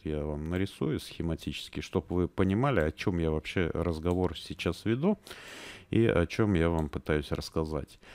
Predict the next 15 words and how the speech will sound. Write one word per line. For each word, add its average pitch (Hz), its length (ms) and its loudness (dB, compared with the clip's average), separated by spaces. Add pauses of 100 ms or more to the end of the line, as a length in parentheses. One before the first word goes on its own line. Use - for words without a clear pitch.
(360)
А 87 160 2
я 123 280 0
попадаю 90 800 0
уже 95 640 -2 (220)
на 101 480 0
второе 85 500 0
место. 76 440 -6 (800)
То - 60 -10
есть - 280 -14
на 78 220 -6
второе 76 500 -8
место. 127 520 -4 (880)
И, 104 400 0
э, 80 480 0
человек, 85 720 0